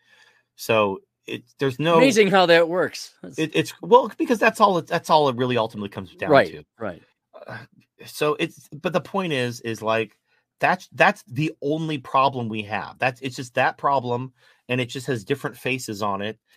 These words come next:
Speaker 1: and different groups. It's, it's, it's, you know, it's like a Mad Lib. You can fill in the blanks with whatever group you're trying to pander to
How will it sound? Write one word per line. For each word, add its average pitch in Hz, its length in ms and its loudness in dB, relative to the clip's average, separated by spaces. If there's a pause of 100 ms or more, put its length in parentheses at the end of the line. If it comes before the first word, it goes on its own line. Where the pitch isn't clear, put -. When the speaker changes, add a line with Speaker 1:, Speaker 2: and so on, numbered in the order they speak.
Speaker 1:
and 110 140 -8
different 123 320 -4
groups. 123 340 -6
It's, 110 180 -8
it's, 110 160 -14 (120)
it's, - 220 -14 (280)
you 117 100 -8
know, 98 220 -6
it's 127 120 -6
like 143 100 -2
a 120 60 -2
Mad 110 340 0
Lib. 87 300 -8 (180)
You 127 80 -6
can 123 140 -2
fill 151 260 0
in 139 100 -2
the 120 60 -6
blanks 107 480 -6
with 110 80 -8
whatever 110 320 -2
group 110 240 -10
you're 101 60 -20
trying 107 220 -8
to 101 60 -10
pander 104 300 -10
to 110 320 -8